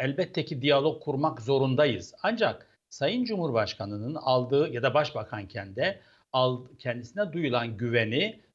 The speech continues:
ve aldığı oyların hakkını vererek elbette ki muhalefetle temas kurmasını beklememiz normal olanıdır. On sekiz yıldır muhalefet, ana muhalefette görüşmeyen bir,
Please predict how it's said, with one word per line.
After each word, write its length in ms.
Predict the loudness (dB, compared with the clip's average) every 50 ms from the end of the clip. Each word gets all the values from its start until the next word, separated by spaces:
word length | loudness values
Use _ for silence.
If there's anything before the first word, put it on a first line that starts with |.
| _
ve 80 | 0 0
aldığı 440 | 2 2 0 0 0 0 -2 -2 -2
oyların 840 | -2 -2 0 0 0 0 2 2 2 2 4 2 2 2 0 -4 -8
hakkını 560 | -8 -8 -8 -8 -6 -8 -10 -8 -6 -4 0
vererek 500 | 2 2 4 4 4 4 2 0 -2 -10 _ _ _ _ _
elbette 720 | 0 2 2 2 0 0 0 -2 -2 -2 -4 -6 -8 -8 -8
ki 420 | -4 -2 0 0 0 -2 -6 -14 _ _ _ _ _
muhalefetle 840 | -4 -4 -2 0 0 0 0 0 0 0 -2 0 0 0 -2 -2 -2
temas 360 | -4 -4 -4 -4 -4 -6 -8
kurmasını 600 | -10 -8 -8 -8 -8 -10 -8 -6 -4 -4 -2 0
beklememiz 680 | 2 0 2 0 0 0 0 0 0 0 -2 -4 -4 -4
normal 520 | -2 -2 0 0 0 2 2 2 2 2 0
olanıdır. 640 | -2 0 0 0 0 -2 -2 -4 -6 -6 -10 -10 -14 _ _ _ _ _ _
On 180 | 2 2 2 2
sekiz 480 | 0 0 -2 -2 -2 -4 -8 -6 -2 -2
yıldır 500 | 0 0 2 4 4 6 4 4 2 -4 -12 _ _ _ _ -4
muhalefet, 640 | 0 2 2 4 4 2 2 2 2 2 2 0 0
ana 220 | 2 4 4 4
muhalefette 640 | 4 2 2 2 2 2 0 0 -2 -4 -2 -4 -4
görüşmeyen 720 | -4 -2 -4 -4 -4 -6 -6 -4 0 0 0 0 0 0
bir, 360 | 2 4 4 2 2 -2 -10